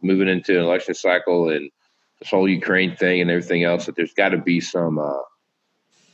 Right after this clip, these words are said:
there could be a deal, a deal done sooner than later, I think, um, just from kind of save some political face, I think, with,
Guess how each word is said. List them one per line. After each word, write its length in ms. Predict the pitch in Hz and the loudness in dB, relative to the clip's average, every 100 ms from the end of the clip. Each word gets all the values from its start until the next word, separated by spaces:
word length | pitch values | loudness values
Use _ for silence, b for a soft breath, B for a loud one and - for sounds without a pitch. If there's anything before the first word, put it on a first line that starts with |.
| _ _ - - - | _ _ -20 -14 -6
there 120 | 85 | -4
could 160 | - | -2
be 120 | 95 95 | 0 0
a 20 | |
deal, 320 | 76 95 92 90 | 2 0 0 -2
a 80 | |
deal 260 | 85 92 90 | -4 -2 0
done 380 | 82 87 82 76 _ | 0 -2 -2 -6 _
sooner 360 | - 101 95 82 | -10 -4 0 0
than 160 | 80 | -2
later, 300 | 76 80 76 | -2 -2 -2
I 80 | 71 | -4
think, 280 | - 78 73 _ - - | -4 -6 -6 _ -20 -12
um, 280 | 71 71 67 | -8 -8 -10
just 160 | 78 73 | -12 -12
from 320 | - 78 69 - _ _ _ _ _ _ | -8 -6 -6 -14 _ _ _ _ _ _
kind 160 | - 78 | -6 -6
of 80 | - | -2
save 200 | 85 78 | -2 -2
some 140 | 78 | -6
political 320 | - 78 - | -6 -6 -6
face, 380 | - 82 78 - | -6 -4 -2 -4
I 80 | 67 | -8
think, 180 | 76 71 | -8 -6
with, 160 | 71 | -8